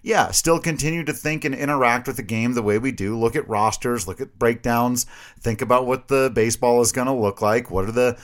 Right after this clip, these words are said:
as we're gonna get into today, position battles, the things that we normally talk about, because all of this is going to play out eventually. And there's only so much that you and I can do to change when that eventually happens, right? So I figured I would go ahead and do something today that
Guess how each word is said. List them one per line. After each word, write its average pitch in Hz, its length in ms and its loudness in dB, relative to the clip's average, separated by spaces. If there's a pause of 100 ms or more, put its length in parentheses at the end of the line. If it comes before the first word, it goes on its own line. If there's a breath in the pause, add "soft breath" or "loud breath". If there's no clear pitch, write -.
(280 loud breath)
as 107 200 -2
we're 101 120 0
gonna 104 160 -4
get 104 180 -2
into 107 260 -4
today, 120 300 2
position 113 640 6
battles, 104 400 0
the 226 80 0
things 226 300 -4
that 220 100 4
we 208 140 -2
normally 170 440 -2
talk 165 340 2
about, 82 360 -8
because 156 240 0
all 196 240 4
of 180 80 -2
this 170 180 0
is 151 280 0
going 131 220 0
to 117 40 2
play 117 320 -2
out 113 240 2 (380 loud breath)
eventually. 117 880 -2 (480)
And 156 160 0
there's 170 140 2
only 202 240 0
so 147 240 4
much 131 360 0
that 117 200 2 (360 loud breath)
you 139 260 2
and 110 100 4
I 175 200 0
can 90 240 -6
do 92 360 -4 (320 loud breath)
to 117 540 0
change 117 580 -2
when 117 240 0
that 113 160 2
eventually 107 500 0
happens, 92 540 -4
right? 139 160 2
So 160 140 2
I 160 40 4
figured 202 360 0
I 180 60 2
would 151 340 -2
go 139 180 4
ahead 123 280 2
and 110 140 -2
do 127 140 -2
something 120 440 -2
today 104 440 2
that 101 220 0